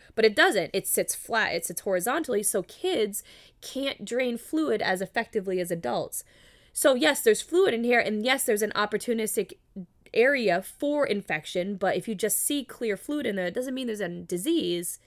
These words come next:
It means there's just fluid buildup, but there's something either blocking the throat or the muscles are too tight, not allowing it to drain and relax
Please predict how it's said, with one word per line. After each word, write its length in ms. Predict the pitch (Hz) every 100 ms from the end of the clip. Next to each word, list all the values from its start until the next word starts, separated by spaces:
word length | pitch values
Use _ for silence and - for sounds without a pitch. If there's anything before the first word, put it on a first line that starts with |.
| _ _
It 80 | 226
means 180 | 233 208
there's 140 | 202
just 160 | 202 -
fluid 220 | 302 269
buildup, 320 | 208 196 175
but 100 | 196
there's 180 | 202 190
something 360 | - 240 202 190
either 220 | 202 185
blocking 420 | 165 180 190 226
the 80 | 302
throat 340 | - 226 220 208
or 80 | 202
the 80 |
muscles 400 | 185 185 214 247
are 60 | 190
too 180 | - 196
tight, 320 | - 254 -
not 160 | 202 180
allowing 360 | 185 180 170
it 120 | 170
to 80 | -
drain 440 | 170 220 247 214 196
and 140 | 170
relax 540 | 170 196 196 190 -